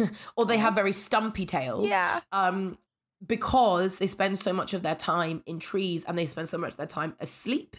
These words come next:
Speaker 1: in trees.
Speaker 2: Yeah.
Speaker 1: So they have curved spines, basically no
Speaker 2: Oh.
Speaker 1: tails. Um, but at their rear end, they have
Speaker 2: Yeah.
Speaker 1: juicy, juicy butts <laughs>
Speaker 2: <laughs> Yeah.
Speaker 1: with a lot of cartilage and thick fur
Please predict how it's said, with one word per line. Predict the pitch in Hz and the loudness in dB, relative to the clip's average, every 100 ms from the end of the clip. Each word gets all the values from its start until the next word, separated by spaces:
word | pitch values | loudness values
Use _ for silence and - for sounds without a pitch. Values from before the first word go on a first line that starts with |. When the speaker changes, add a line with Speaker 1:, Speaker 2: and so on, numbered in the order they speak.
| - | -14
Speaker 1:
in | 160 | -12
trees. | - 143 135 208 247 | -4 -4 -2 -2 -4
Speaker 2:
Yeah. | 127 107 - - _ | -6 -10 -12 -20 _
Speaker 1:
So | - | -4
they | 208 | 0
have | 202 190 | 0 -2
curved | - 214 214 214 196 | 0 2 4 2 0
spines, | - 180 175 175 170 175 - _ _ | 0 2 4 2 0 -2 -6 _ _
basically | 202 214 220 196 | -2 -2 0 0
no | 175 | 2
Speaker 2:
Oh. | 175 | 2
Speaker 1:
tails. | - 156 151 160 160 - - _ _ | 2 2 2 0 -4 -8 -16 _ _
Um, | 180 170 160 165 _ - | -2 0 0 -6 _ -8
but | - | -2
at | 208 190 | 0 0
their | 185 180 175 180 | 2 4 4 2
rear | 175 196 202 190 | 2 4 4 4
end, | 170 165 208 214 - _ - | 2 2 0 -2 -10 _ -4
they | |
have | 190 | -4
Speaker 2:
Yeah. | 143 | -2
Speaker 1:
juicy, | 175 202 180 | -2 0 -2
juicy | 165 180 175 | -2 -2 -2
butts | 165 170 - 381 311 - | 2 2 2 0 -2 0
<laughs> | |
Speaker 2:
<laughs> | |
Yeah. | 240 247 262 285 247 269 269 240 185 175 | 0 2 4 4 4 4 4 4 2 4
Speaker 1:
with | 220 208 214 | 4 4 4
a | |
lot | 220 233 | 6 6
of | 214 | 4
cartilage | - 226 196 208 180 180 180 | 4 4 6 4 2 2 0
and | 180 | -4
thick | 143 196 - | 0 -2 -2
fur | - 190 170 147 | 2 4 4 2